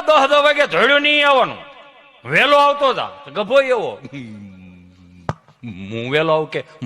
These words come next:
મોડો આવું?" નિહાળના ટાઈમે નિહાળ ચાલુ કરી દેવાની. મારે વહેલા મોડું થાય, ભેહું પાવી હોય, નીણું નાખ્યું હોય,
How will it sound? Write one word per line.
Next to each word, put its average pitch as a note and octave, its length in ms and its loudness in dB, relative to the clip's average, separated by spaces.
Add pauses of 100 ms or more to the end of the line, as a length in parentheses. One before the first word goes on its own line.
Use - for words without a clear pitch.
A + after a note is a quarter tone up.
(260)
મોડો A2 440 -4
આવું?" A#2+ 520 -6
નિહાળના D#3 720 -4
ટાઈમે D#3 300 -4
નિહાળ D3+ 360 -4
ચાલુ D3+ 280 -8
કરી C#3+ 180 -10
દેવાની. G#2 380 -10 (2250)
મારે D3+ 200 -2
વહેલા D#3 260 -4
મોડું C#3+ 300 -10
થાય, G#2+ 220 -14 (1000)
ભેહું D3 300 -4
પાવી D3 220 -2
હોય, C#3 80 -4
નીણું C3+ 340 -8
નાખ્યું C3 340 -6
હોય, G2+ 100 -12